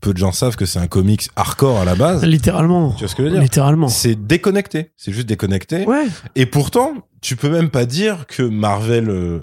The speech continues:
Speaker 1: ou même D C s'en cacherait dans leurs adaptations. Je veux dire, Marvel, ils ont, ils ont même racheté les droits numériques pour refaire Stan Lee en hologramme bizarre dans leur
Speaker 2: <laughs>
Speaker 1: future production.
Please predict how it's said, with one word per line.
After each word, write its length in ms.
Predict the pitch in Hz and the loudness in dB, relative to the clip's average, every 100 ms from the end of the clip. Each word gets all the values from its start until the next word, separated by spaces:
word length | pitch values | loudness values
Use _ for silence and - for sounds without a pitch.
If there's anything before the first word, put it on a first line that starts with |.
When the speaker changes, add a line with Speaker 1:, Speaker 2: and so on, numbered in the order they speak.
| - _ _ _ _ _ | -10 _ _ _ _ _
Speaker 1:
ou 160 | 123 101 | -2 2
même 240 | 110 104 | 2 2
D 120 | 92 90 | 0 -4
C 420 | 92 - 175 214 _ _ | -4 -4 -4 -6 _ _
s'en 320 | - - 85 | -8 -4 -6
cacherait 600 | 82 117 98 - 160 185 - _ _ _ _ | -4 -2 0 -2 -2 -4 -8 _ _ _ _
dans 160 | 85 95 | -2 0
leurs 200 | 87 90 | 0 0
adaptations. 460 | 90 95 175 202 | -2 -2 -2 0
Je 40 | 151 | -2
veux 40 | |
dire, 100 | 98 | -2
Marvel, 440 | 95 104 113 131 98 | -2 0 0 -2 -4
ils 220 | 101 92 | -6 -4
ont, 240 | 101 101 - _ _ | -2 -4 -6 _ _
ils 120 | 92 | -4
ont 80 | 101 | 0
même 160 | 110 107 | 2 2
racheté 600 | 101 120 123 - - 147 | 2 2 2 -2 -2 0
les 140 | 120 | 0
droits 420 | 107 104 127 135 - - _ 110 | 0 0 -2 -2 -8 -20 _ -2
numériques 840 | 113 139 147 139 131 160 - - 104 90 | 2 4 4 2 2 0 -4 -12 -12 -8
pour 220 | 107 98 | -4 0
refaire 360 | 117 120 143 - | 0 2 0 -2
Stan 220 | - 120 | -2 0
Lee 320 | 117 135 147 | 2 0 0
en 200 | 95 98 | 0 0
hologramme 500 | 101 104 98 110 107 | 2 2 2 0 0
bizarre 420 | 101 104 117 143 - - - - | 0 -2 -2 -2 -8 -14 -16 -6
dans 160 | 98 120 | 0 2
leur 140 | 120 | 2
Speaker 2:
<laughs> 20 | 208 | 2
Speaker 1:
future 320 | - 170 127 | 2 2 2
production. 400 | 123 120 131 | 0 0 0